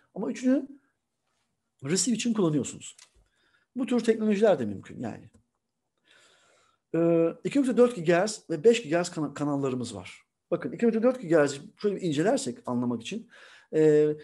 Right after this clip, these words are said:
iki nokta dört gigahertz üzerinde, e, Amerika'da on bir kanal, Avrupa'da on üç tane kanal var. Ama bunların sadece üçü birbirleriyle çakışmıyor, enterfer olmuyorlar. Bakın, e, grafiğe bakarsanız bir ile iki birbirine çakışıyor, üst üste binmiş.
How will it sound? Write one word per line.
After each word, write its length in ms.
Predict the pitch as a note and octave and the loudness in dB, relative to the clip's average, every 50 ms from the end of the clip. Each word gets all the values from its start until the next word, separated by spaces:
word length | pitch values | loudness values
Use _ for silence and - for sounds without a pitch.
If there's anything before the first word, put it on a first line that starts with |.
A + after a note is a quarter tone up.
| - - | -14 -12
iki 140 | F#3 F3 C4 | -6 0 0
nokta 200 | B3+ A3+ A3+ G#3+ | 2 2 2 6
dört 200 | A3 A3+ A3+ A3+ | 6 4 4 4
gigahertz 640 | F3+ F3 F3 E3 D3+ C#3+ E3 D3+ D#3+ D#3 D#3 D3 | -2 -4 -2 -2 -2 -2 0 2 2 2 2 0
üzerinde, 540 | C#3 D3 D3 D3 C#3 B2+ C3 F3 G#3+ - - _ _ - | -2 -2 0 0 0 0 -2 -2 -4 -4 -8 _ _ 0
e, 20 | |
Amerika'da 520 | D3 C3+ - E3+ F3 G#3+ A3+ A#3 G#3 D3+ - | 0 0 0 0 0 0 0 0 2 0 0
on 180 | - F#3+ G#3 | 0 0 -4
bir 80 | A3 A#3 | -4 -2
kanal, 260 | A3+ G#3+ G#3+ G#3+ G#3 G#3+ - - | -2 -2 -2 -2 -4 -6 -2 0
Avrupa'da 280 | F3 F#3 F3 D#3 D#3+ | 0 0 0 -2 -6
on 180 | - - E3+ F3 | -4 -4 -4 -6
üç 100 | D#3 - | -6 -6
tane 160 | C#3+ B2+ A#2+ | -8 -8 -6
kanal 240 | B2 D3 F3 F#3+ F#3+ | -6 -6 -4 -4 -2
var. 180 | F#3+ G3 G3 F#3+ - - - - _ _ _ _ _ _ _ - - G#3+ - | -4 -4 -6 -8 -16 -20 -20 -20 _ _ _ _ _ _ _ -20 -20 -20 -10
Ama 380 | - G#3+ B3 A3+ F3 F#3 F3+ - _ _ | -6 -4 -2 0 0 -2 -4 -8 _ _
bunların 280 | - F#3+ G3+ G3+ G#3+ A3 | -8 -6 -4 -2 -2 -2
sadece 300 | G#3+ - A#3 A3 F#3+ F3+ | -2 -2 -2 -2 -4 -4
üçü 600 | - A3+ A3+ A3 - - A3 G3+ F#3+ G#3 B3 - _ _ _ _ _ - | -6 -6 -8 -8 -6 -4 -2 -2 -2 -4 -6 -12 _ _ _ _ _ -10
birbirleriyle 460 | D3+ D#3+ E3 E3+ D#3+ D#3 D3 D#3 D#3 | -8 -4 -2 0 2 2 2 2 0
çakışmıyor, 520 | D#3 - C3+ - C3+ - - - A2+ A#2 - | -2 -4 -8 -8 -8 -10 -8 -6 -4 -4 -4
enterfer 320 | B2+ A#2+ C3 A2+ - A#2 | -4 -4 -6 -6 -4 -4
olmuyorlar. 440 | G#2+ G#2+ G#2+ G#2 G2+ F#2 G2+ - _ _ - - - - | -4 -4 -6 -8 -8 -12 -14 -18 _ _ -20 -18 -8 -4
Bakın, 320 | F3+ F3+ - G#3+ G3 - - | -4 0 0 -2 -2 -2 -4
e, 260 | D3 C#3+ C#3+ C#3 C#3 | 0 2 2 2 2
grafiğe 360 | B2+ B2+ D3+ E3 D#3 G3+ F#3+ E3+ | 2 2 0 0 2 2 0 0
bakarsanız 520 | F3 F3 B3+ C#4 C4 - F#3+ G3+ - - _ _ _ _ | 0 0 0 -2 -2 -2 -6 -10 -10 -14 _ _ _ _
bir 160 | - C#3+ G3 G#3+ | -6 -2 0 2
ile 120 | G3 F#3 | 2 0
iki 160 | F3+ F#3 F#3 | -2 -2 -6
birbirine 180 | F3+ E3+ F3+ F3+ | -4 -4 -4 -4
çakışıyor, 420 | F3+ - - - - - E3 C#3 | -4 -4 -6 -6 -6 -4 -4 -4
üst 140 | - - - | -4 -6 -12
üste 200 | C3 - - C#3+ | -14 -8 -8 -6
binmiş. 440 | B2+ A#2+ G#2+ F#2+ - - - - | -4 -4 -6 -6 -10 -12 -14 -16